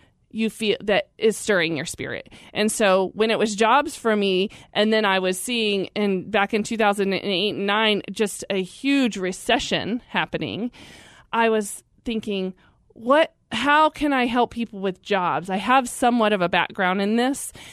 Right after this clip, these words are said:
And, um, that's when I went to my church and said, "How, can I, can I have a space here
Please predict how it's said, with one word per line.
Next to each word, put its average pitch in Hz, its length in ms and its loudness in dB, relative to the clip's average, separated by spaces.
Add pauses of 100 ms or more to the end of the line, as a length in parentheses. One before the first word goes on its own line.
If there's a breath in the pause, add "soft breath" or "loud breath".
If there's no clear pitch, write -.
(280 loud breath)
And, 202 480 0
um, 190 420 -2
that's 190 320 -2
when 180 140 -4
I 165 100 -4
went 165 200 -6
to - 60 -10
my 175 140 -4
church 170 300 -6
and 175 120 -6
said, 170 180 -6
"How, 190 280 0 (320)
can 240 220 -2
I, 208 340 0
can 233 140 -4
I 214 80 0
have 214 260 -2
a 190 80 0
space - 480 -2
here 160 380 -8